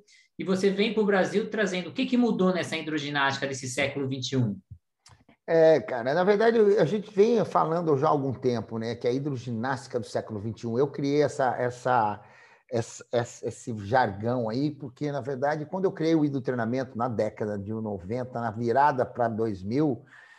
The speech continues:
Speaker 2: é, eu falei, "Preciso colocar um nome que diferencie, tire essa paradigma,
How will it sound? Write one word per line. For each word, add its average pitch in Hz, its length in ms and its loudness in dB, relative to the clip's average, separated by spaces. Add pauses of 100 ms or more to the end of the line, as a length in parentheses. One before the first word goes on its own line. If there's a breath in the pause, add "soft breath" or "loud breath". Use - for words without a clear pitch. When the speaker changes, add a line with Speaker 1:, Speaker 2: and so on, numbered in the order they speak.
(300 loud breath)
Speaker 2:
é, 131 680 4
eu 131 80 4
falei, 123 260 2
"Preciso 139 380 -6
colocar 165 380 4
um 160 180 4
nome 151 440 2
que - 180 -16
diferencie, 139 1200 -2 (300)
tire 160 400 2
essa 120 380 0
paradigma, 120 760 0